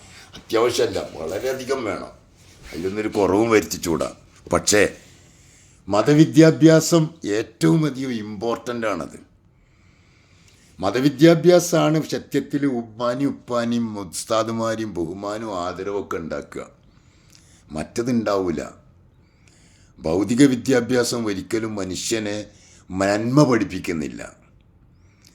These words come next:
നന്മ പഠിപ്പിക്കുന്നത് മതമാണ്. ഒരാപ്പിൾ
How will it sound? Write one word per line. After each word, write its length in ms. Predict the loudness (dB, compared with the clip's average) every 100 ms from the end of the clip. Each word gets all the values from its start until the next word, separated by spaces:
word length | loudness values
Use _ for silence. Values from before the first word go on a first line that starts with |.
| _ _ _ -6
നന്മ 440 | 0 2 6 8 8
പഠിപ്പിക്കുന്നത് 680 | 6 6 2 2 0 0 0 -2
മതമാണ്. 520 | -2 -2 -4 -6 -12 -20 _ _ _ _ _ _ _ -20 -2
ഒരാപ്പിൾ 540 | 2 4 4 4 6